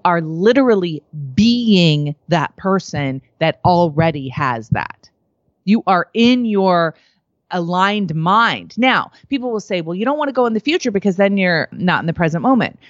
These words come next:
And what I explain to them is that it's impossible to go into the future. <laughs>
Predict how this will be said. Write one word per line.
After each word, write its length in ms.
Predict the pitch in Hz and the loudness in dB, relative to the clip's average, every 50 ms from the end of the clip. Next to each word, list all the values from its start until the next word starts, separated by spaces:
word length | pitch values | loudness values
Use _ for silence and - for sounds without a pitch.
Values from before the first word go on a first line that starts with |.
| _ _ - | _ _ -4
And 100 | 185 185 | 0 2
what 120 | 190 185 | 2 4
I 80 | 185 170 | 2 2
explain 360 | 175 - - 254 254 277 285 | 0 -2 -2 0 0 0 -2
to 100 | - - | -4 -2
them 220 | 185 160 156 156 - | -2 -2 0 -2 -2
is 180 | - 175 160 | -4 -6 -2
that 180 | - 170 143 - - | 0 0 0 0 -2
it's 140 | - - - | -6 -6 -6
impossible 400 | 185 185 220 226 - - 202 180 | -2 0 0 0 0 -2 -4 -4
to 80 | 180 | -2
go 140 | 165 165 160 | -2 -2 -2
into 180 | 156 151 - 165 | -2 -4 -6 -8
the 80 | 175 | -8
future. 460 | - - 147 143 - 151 139 170 214 - - - | -6 -6 -6 -4 -2 -2 -2 0 -2 -2 -2 -4
<laughs> 200 | - - - _ | -6 -6 -6 _